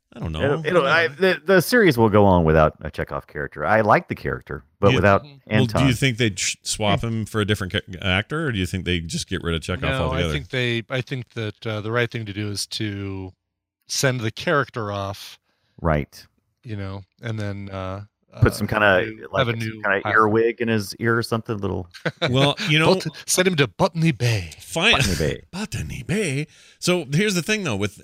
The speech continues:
Speaker 1: you, you actually make an interesting point. This, this might be the only good thing I've heard about the J J timeline flip, because in the old
Speaker 3: Hmm.
Speaker 1: timeline before Spock, uh,
Speaker 3: Right.
Speaker 1: shot the bl-, the red blood ball into the huge deal,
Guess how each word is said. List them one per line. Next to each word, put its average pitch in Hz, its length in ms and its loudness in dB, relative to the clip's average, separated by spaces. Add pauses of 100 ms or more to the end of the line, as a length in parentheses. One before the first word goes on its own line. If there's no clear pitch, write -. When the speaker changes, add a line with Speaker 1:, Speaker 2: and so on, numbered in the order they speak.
(120)
Speaker 1:
you, 160 220 -2
you 151 160 -2
actually 180 240 -2
make 151 160 0
an 143 60 -4
interesting 123 360 -6
point. 135 380 -6
This, 147 200 0 (240)
this 156 220 -6
might 175 160 -2
be 151 100 -2
the 123 180 -2
only 139 360 -4
good 131 300 -4
thing 107 240 -4
I've 90 140 -4
heard 85 360 -4 (300)
about 104 260 -4
the 104 80 -6
J 104 240 -2
J 98 220 0
timeline 92 600 -4
flip, - 440 -8 (500)
because 101 480 -2 (560)
in 117 140 -4
the 113 120 0
old 165 240 0
Speaker 3:
Hmm. 135 60 0
Speaker 1:
timeline 95 420 0
before 98 580 -2 (100)
Spock, 107 480 -4 (340)
uh, 110 60 -6
Speaker 3:
Right. 95 100 -4
Speaker 1:
shot 110 300 0
the 98 60 -4
bl-, 101 200 -4
the 92 240 -2
red 98 240 0
blood 104 300 -2
ball 92 240 0
into 87 160 -4
the 82 160 -2
huge 95 260 -2
deal, 92 400 -2